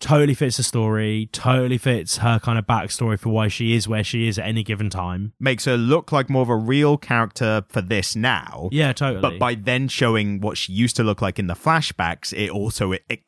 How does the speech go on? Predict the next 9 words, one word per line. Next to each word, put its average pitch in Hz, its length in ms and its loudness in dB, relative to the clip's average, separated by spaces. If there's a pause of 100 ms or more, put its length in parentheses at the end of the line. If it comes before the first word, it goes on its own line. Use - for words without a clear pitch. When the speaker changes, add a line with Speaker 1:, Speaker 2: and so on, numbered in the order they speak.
Speaker 2:
acknowledges 107 920 0 (260)
that 98 140 0
she 110 180 0
was, 95 320 -2
like, 92 160 -4
a 101 40 -4
stereotypical 101 840 -2
villain 104 300 0
beforehand. 127 720 0